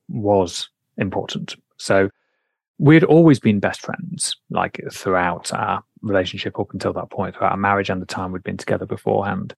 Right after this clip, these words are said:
And although there'd been this betrayal, there was, it didn't erase everything that came before,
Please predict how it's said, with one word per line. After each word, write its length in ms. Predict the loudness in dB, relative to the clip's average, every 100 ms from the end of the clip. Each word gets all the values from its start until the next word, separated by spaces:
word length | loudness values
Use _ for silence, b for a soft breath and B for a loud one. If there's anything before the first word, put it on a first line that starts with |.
| _ _ _ _
And 640 | -6 -2 0 0 0 -2 -4 _ _ _ _ _ _
although 520 | 6 6 6 6 6
there'd 180 | 6 2
been 160 | 2 2
this 120 | 0
betrayal, 640 | -4 -6 0 2 2 0 _ _ _ _
there 120 | 2
was, 340 | 2 2 -2 0
it 220 | 2 4
didn't 220 | 6 6
erase 520 | 4 2 4 4 4
everything 440 | 0 -2 -2 -4 -6
that 160 | -6
came 180 | -6 -6
before, 460 | -6 -2 -2 -2